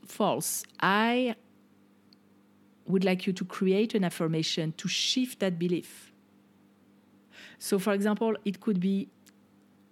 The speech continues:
they are now depressed, but that's not who they are. But they are so much more powerful than that.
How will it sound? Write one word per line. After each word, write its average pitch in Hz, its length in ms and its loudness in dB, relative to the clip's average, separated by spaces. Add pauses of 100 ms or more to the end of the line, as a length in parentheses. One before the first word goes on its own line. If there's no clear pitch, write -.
(500)
they 185 440 4
are 196 200 4
now 180 240 4
depressed, 190 840 -2 (1900)
but 147 140 -6
that's 143 300 -4
not 156 160 -2
who - 140 -6
they 147 160 -2
are. 123 280 -4 (400)
But 151 260 -4
they 151 160 0
are 151 160 -4
so - 360 -4
much 165 280 -4
more 151 140 -6
powerful 143 480 -6
than 131 220 -6
that. - 360 -8